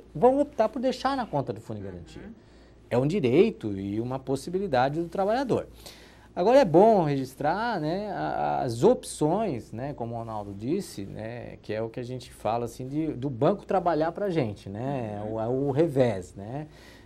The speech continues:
Speaker 1: É lógico que o crédito ele é bastante positivo, desde que seja feito de uma forma consciente,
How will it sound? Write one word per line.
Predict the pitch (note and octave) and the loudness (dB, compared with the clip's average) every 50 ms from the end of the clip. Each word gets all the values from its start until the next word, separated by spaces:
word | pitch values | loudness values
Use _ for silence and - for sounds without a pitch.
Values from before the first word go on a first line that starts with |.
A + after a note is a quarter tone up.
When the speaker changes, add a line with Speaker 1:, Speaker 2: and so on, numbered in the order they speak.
| - - | -12 -8
Speaker 1:
É | G#2 | -4
lógico | G#2+ A2 A#2+ C#3 D3+ C#3+ - - A2+ | 0 4 6 6 6 4 2 -6 -6
que | - - C3 | -2 0 0
o | A#2 | 0
crédito | - - - C3 C#3 D3 D3+ C#3+ - - - B2 | 0 2 4 8 8 8 8 8 4 2 0 0
ele | B2 B2 A#2+ | 2 2 2
é | A2+ | 2
bastante | A#2+ A#2+ - - C3 C3+ C3+ - | 2 0 0 -2 -4 -4 -4 -4
positivo, | - C3 A2+ G#2+ G#2 - - B2+ A2 G#2+ | -4 -4 -4 -4 -4 -2 0 0 0 2
desde | A2 B2 B2 A#2 A#2+ | 2 0 0 0 -2
que | - | -6
seja | - B2 B2 A#2+ A2+ | -8 -6 -4 -4 -4
feito | - - A#2+ A#2+ B2+ | -4 -6 -8 -8 -8
de | A#2+ A#2 | -8 -8
uma | A2 | -8
forma | - - B2+ A#2+ A#2 | -8 -6 -6 -6 -6
consciente, | - - B2 A2+ - - A#2+ A2 G#2+ C3 F3 F#3+ - - | -6 -8 -10 -10 -10 -8 -8 -6 -6 -4 -6 -8 -10 -12